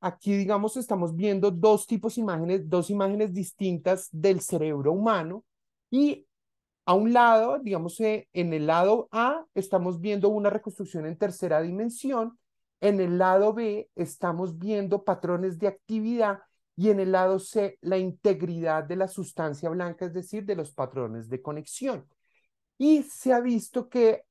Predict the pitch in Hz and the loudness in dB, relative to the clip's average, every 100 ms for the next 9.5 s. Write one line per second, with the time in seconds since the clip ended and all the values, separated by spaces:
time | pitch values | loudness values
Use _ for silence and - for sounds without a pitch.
0 | _ 190 185 175 160 196 254 277 277 277 | _ 0 0 0 -2 -2 -2 -2 -4 -4
1 | 226 185 185 _ 190 190 - 214 226 - | -2 -2 -6 _ -2 -2 4 4 4 0
2 | 240 214 - - - 220 208 180 180 _ | -2 -2 -6 -10 -6 0 2 0 -6 _
3 | - 190 180 175 156 131 117 120 196 214 | -4 -4 -2 -4 0 -2 -2 -4 2 2
4 | 220 226 240 226 214 190 196 151 147 151 | 0 -6 -6 -6 -6 -4 -4 -2 -2 -2
5 | 175 - 190 170 - 131 131 147 131 - | -6 -4 -6 -4 -4 -4 -4 -8 -10 -12
6 | _ _ _ _ - 170 180 196 214 208 | _ _ _ _ -6 -6 0 0 2 0
7 | 220 - 170 185 165 151 160 190 196 196 | -4 -6 -10 -4 -2 -4 -2 -2 0 0
8 | 175 135 135 143 180 156 165 170 185 196 | 0 0 -4 -6 -6 -2 -2 -2 -2 -4
9 | 208 220 - 226 196 | -2 -6 0 0 0